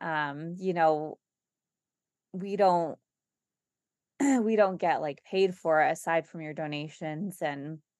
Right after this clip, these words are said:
you know, we have jobs as well outside of this podcast. So,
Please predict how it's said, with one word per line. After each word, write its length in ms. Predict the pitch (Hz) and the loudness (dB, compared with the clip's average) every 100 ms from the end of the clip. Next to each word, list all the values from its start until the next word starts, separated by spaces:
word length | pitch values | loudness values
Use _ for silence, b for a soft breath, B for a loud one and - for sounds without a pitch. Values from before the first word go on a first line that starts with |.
| _ _ _ _ | _ _ _ _
you 120 | 175 | -6
know, 120 | 170 160 | 0 0
we 160 | 165 | 0
have 380 | 170 160 147 147 _ b b _ _ | 0 2 2 0 _ b b _ _
jobs 880 | 233 233 226 220 233 - - - - _ _ _ | 0 4 4 2 -4 -14 -20 -20 -20 _ _ _
as 220 | 165 160 | -12 -10
well 380 | 180 226 226 220 | -6 2 6 6
outside 480 | 220 165 - 190 196 | 6 0 -2 -2 -2
of 100 | 190 | 0
this 180 | 180 185 | -4 -8
podcast. 880 | - 185 175 - 180 170 170 180 - | -6 -2 -2 -4 -6 -4 -4 -8 -16
So, 720 | - - - 165 156 156 165 | -20 -12 -4 0 0 0 -2